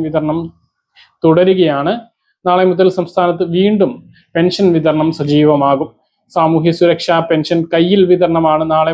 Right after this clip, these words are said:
മുതൽ ആരംഭിക്കാൻ പോകുന്നത്. ഇന്ന് വൈകുന്നേരത്തോടു കൂടി ഏതാനും ചുരുക്കം സ്ഥലങ്ങളിൽ ആ ഒരു തുകയുടെ വിതരണം നടന്നിട്ടുണ്ട് എന്നുള്ളതാണ് വിവരം. കയ്യിൽ പെൻഷൻ ഇതിനകം ലഭിച്ചിട്ടുള്ള ആളുകൾ താഴെ ഒന്ന് കമന്റ് ആയിട്ട് രേഖപ്പെടുത്തുക. പതിനഞ്ചാം തീയതി മുതലാണ്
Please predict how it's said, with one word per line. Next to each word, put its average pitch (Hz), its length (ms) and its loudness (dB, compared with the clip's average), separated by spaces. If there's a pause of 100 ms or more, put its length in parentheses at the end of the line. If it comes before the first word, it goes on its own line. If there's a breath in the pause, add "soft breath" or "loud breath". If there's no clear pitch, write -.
മുതൽ 151 180 -6 (300)
ആരംഭിക്കാൻ 160 580 -4
പോകുന്നത്. 151 400 -2 (560 soft breath)
ഇന്ന് 202 200 4
വൈകുന്നേരത്തോടു 190 760 4
കൂടി 165 180 4 (140)
ഏതാനും 175 340 0
ചുരുക്കം 190 400 0
സ്ഥലങ്ങളിൽ 170 500 0 (360)
ആ 180 140 0
ഒരു 180 180 2
തുകയുടെ 180 440 4
വിതരണം 175 320 -2 (120)
നടന്നിട്ടുണ്ട് 180 560 -2 (100)
എന്നുള്ളതാണ് 160 500 -2
വിവരം. 147 220 -4 (320)
കയ്യിൽ 165 200 4 (100)
പെൻഷൻ 165 300 -2 (120)
ഇതിനകം 165 420 -2
ലഭിച്ചിട്ടുള്ള 170 540 -2 (160)
ആളുകൾ 165 240 0 (100)
താഴെ 160 320 2
ഒന്ന് 160 120 -2 (100)
കമന്റ് 165 340 0
ആയിട്ട് 143 280 -2 (220)
രേഖപ്പെടുത്തുക. 143 480 0 (520 soft breath)
പതിനഞ്ചാം 170 460 2
തീയതി 170 300 4
മുതലാണ് 160 400 0